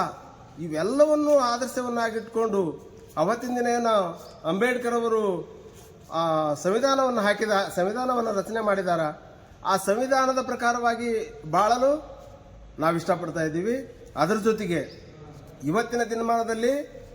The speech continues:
ಸಂವಿಧಾನವನ್ನ ಇವತ್ತು ಪಕ್ಷೇತರವಾಗಿರ್ಬೋದು, ಸಾರ್ವಜನಿಕವಾಗಿರ್ಬೋದು,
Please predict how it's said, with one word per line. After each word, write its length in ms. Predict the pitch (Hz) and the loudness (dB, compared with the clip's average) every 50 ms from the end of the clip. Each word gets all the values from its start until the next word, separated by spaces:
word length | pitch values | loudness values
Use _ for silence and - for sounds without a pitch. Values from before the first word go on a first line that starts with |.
| - - - - | -20 -12 -2 2
ಸಂವಿಧಾನವನ್ನ 680 | 180 196 214 262 262 277 262 262 254 247 247 240 220 196 165 143 - - - - - - - - - - - - | 2 4 4 4 4 4 4 4 4 2 2 2 2 2 2 0 -2 -6 -14 -18 -20 -20 -20 -20 -20 -20 -12 -8
ಇವತ್ತು 680 | 156 165 170 170 - 175 175 175 175 175 175 165 - - - - - - - | -6 -4 -4 -6 -6 -6 -6 -6 -4 -6 -8 -10 -12 -14 -18 -20 -20 -12 -6
ಪಕ್ಷೇತರವಾಗಿರ್ಬೋದು, 1300 | - - - - 226 220 226 226 233 233 233 226 226 226 226 226 220 226 226 208 240 247 254 262 262 262 - - - - - - - - - - - - - - 110 | -6 -6 -4 -2 -2 -2 -2 -2 -2 -2 0 0 0 0 -2 -2 -2 -4 -4 -4 -4 -4 -4 -4 -4 -6 -12 -16 -18 -18 -20 -20 -20 -20 -20 -20 -20 -20 -20 -16 -10
ಸಾರ್ವಜನಿಕವಾಗಿರ್ಬೋದು, 1500 | - - 165 185 202 220 233 226 233 233 226 220 226 233 226 226 226 226 220 226 220 226 226 214 240 262 277 285 277 - | -2 2 2 4 4 2 0 -4 -4 -4 -4 -2 -2 -2 -2 -2 -2 -2 -2 -2 -2 -2 -2 -2 -2 -2 -4 -4 -6 -10